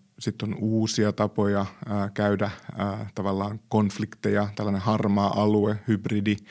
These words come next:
ö, keskustelu, eli, eli informaatiovaikuttaminen, kyberturvallisuus, kyberuhat.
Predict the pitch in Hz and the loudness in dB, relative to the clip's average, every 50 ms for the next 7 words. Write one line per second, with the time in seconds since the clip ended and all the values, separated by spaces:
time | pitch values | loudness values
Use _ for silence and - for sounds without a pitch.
0 | - - - - - - - _ - 104 101 104 101 - - 110 110 - - - | -18 -18 -18 -20 -20 -20 -10 _ 0 0 2 2 2 2 2 2 2 0 -2 -2
1 | 107 - - - 107 107 110 107 107 101 104 110 107 104 104 101 101 101 101 95 | -4 -2 0 0 2 4 4 2 2 0 -2 -2 -2 0 0 0 0 0 0 0
2 | 101 104 101 101 98 104 107 101 - 107 104 107 104 104 101 90 - 104 104 92 | 0 0 0 0 0 0 0 0 -2 0 0 2 2 2 2 2 0 0 0 2
3 | 107 104 101 98 - 101 - - - 98 101 101 104 101 101 101 101 104 - - | 2 0 0 0 -4 -6 -8 -4 -2 -2 0 0 0 0 0 -2 -4 -6 -6 -4
4 | - 104 101 - 110 104 110 - - 107 101 101 98 101 101 101 104 107 - 104 | -2 0 0 0 0 0 -2 -2 -2 -2 0 0 0 0 0 0 -2 -2 -4 -6
5 | 101 98 98 - - 98 92 - 101 104 - - - 113 104 95 110 104 95 92 | -6 -6 -8 -8 -8 -8 -6 -4 -6 -6 -4 -4 -2 -2 -2 0 0 0 -2 -2
6 | - - | -6 -12